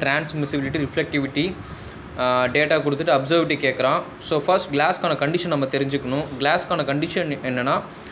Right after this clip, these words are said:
அப்சர்விட்டி plus reflectivity plus transmissivity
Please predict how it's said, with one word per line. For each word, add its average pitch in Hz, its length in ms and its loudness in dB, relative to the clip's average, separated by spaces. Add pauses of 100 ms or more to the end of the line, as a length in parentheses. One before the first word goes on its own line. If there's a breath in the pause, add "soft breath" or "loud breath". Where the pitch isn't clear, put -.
(180 loud breath)
அப்சர்விட்டி 175 760 4 (120)
plus 147 260 2
reflectivity 165 840 2
plus 147 240 2
transmissivity 147 880 0